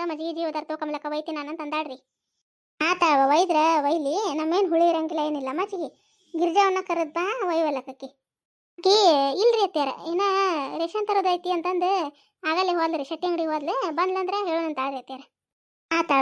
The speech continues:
ಬರ್ಲಿ ಹಂಗಾರ ಆಕಿ. ಬಂದ್ಮ್ಯಾಗ ನೆನ್ಪಿಲ್ಲೇ ಕೊಡು ಮತ್ ನೀನು. ಹ್ಞೂ ರೀ ಅತ್ಯಾರ. ಅತ್ಯಾರ, ನಾನು ಒಂದ್ ದಿವ್ಸ ಬಾಂಡೆ ಅದಾವ್ರಿ, ತಿಕ್ಕೊಂಬರ್ತೇನ್ರಿ ಅತ್ಯಾರ ನಾನು. ನೀವ್ ಒಂಚೂರು ಅಲ್ಲೇ ಹೊರಗೆ ಅಡ್ಡಾಡ್ರಿ.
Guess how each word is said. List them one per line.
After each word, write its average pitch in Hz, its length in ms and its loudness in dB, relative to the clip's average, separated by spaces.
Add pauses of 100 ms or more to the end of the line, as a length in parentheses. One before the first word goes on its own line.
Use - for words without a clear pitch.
ಬರ್ಲಿ 311 240 4
ಹಂಗಾರ 269 220 -2
ಆಕಿ. - 240 -14 (320)
ಬಂದ್ಮ್ಯಾಗ 330 440 2 (540)
ನೆನ್ಪಿಲ್ಲೇ 320 520 2
ಕೊಡು 311 280 2
ಮತ್ 285 160 -6
ನೀನು. 269 160 -6
ಹ್ಞೂ - 680 -2
ರೀ 392 80 8
ಅತ್ಯಾರ. 262 280 0 (600)
ಅತ್ಯಾರ, 381 280 6
ನಾನು 339 180 6
ಒಂದ್ 339 100 6
ದಿವ್ಸ 339 200 2
ಬಾಂಡೆ 339 280 4
ಅದಾವ್ರಿ, 349 280 2
ತಿಕ್ಕೊಂಬರ್ತೇನ್ರಿ 339 560 0
ಅತ್ಯಾರ 277 220 -4
ನಾನು. 277 260 -4 (440)
ನೀವ್ 339 120 0
ಒಂಚೂರು 320 260 -2
ಅಲ್ಲೇ 330 140 0
ಹೊರಗೆ 349 240 0
ಅಡ್ಡಾಡ್ರಿ. 311 400 -2